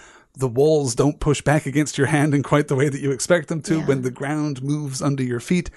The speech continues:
Speaker 1: you can't really interpret these quiet, subtle movements.
Speaker 2: Yeah,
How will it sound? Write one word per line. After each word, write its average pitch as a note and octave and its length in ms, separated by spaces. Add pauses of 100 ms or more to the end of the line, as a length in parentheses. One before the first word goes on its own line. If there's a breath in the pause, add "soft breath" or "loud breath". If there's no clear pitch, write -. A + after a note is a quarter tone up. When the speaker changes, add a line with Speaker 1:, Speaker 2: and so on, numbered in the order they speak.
(320 soft breath)
Speaker 1:
you C3+ 240
can't - 680
really B2 480
interpret A#2 600 (480 soft breath)
these D3 180
quiet, B2+ 460
subtle - 280
movements. A2+ 600
Speaker 2:
Yeah, F3 200